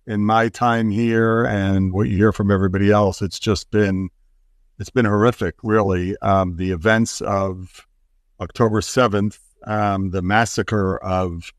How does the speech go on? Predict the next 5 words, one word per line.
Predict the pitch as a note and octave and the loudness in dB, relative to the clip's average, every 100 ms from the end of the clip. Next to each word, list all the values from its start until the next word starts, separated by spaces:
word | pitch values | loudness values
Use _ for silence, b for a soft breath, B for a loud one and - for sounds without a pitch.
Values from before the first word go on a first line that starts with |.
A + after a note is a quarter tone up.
| _ _ _ - | _ _ _ -14
civilians, | - G#2+ F2+ A2 A2+ F2+ D#2+ | -4 -2 2 2 2 0 -2
the | F2+ | -4
large-scale | F2 G#2 A2+ G#2 - A2+ G2 | -2 4 4 2 -2 -2 0
massacre | G2 G#2 - A2 G#2 F#2 F2+ | 2 0 0 -4 -2 0 -2
of | - F2 F2+ E2 | -2 -2 -2 -6